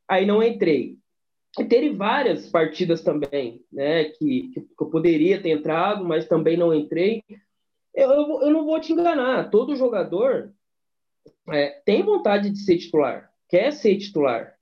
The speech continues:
né? Então, acho que é uma coisa normal e a gente tem que pensar grande, né? Você tem que sonhar grande, não. Você vai pra equipe, você quer ser titular da equipe.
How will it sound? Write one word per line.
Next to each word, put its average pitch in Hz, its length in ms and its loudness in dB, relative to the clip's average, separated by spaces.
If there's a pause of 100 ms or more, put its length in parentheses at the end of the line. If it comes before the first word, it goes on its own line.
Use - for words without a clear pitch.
né? 143 480 -2
Então, 135 400 0
acho 165 220 -2
que 220 360 -4 (280)
é 143 40 2
uma 160 200 0
coisa 175 240 2
normal 208 500 2
e 269 80 0
a 247 100 4
gente 220 360 -4
tem 220 260 2
que - 140 -14
pensar 269 340 2
grande, 240 460 2
né? 151 360 -4 (220)
Você - 240 -20
tem 135 220 -8
que - 80 -20
sonhar 180 440 0
grande, 202 540 2
não. 135 400 -2 (220)
Você - 80 -12
vai 139 160 2
pra 160 100 2
equipe, 156 440 0
você 202 180 0
quer 165 200 0
ser - 140 -6
titular 185 400 -2
da 214 80 0
equipe. 254 580 -6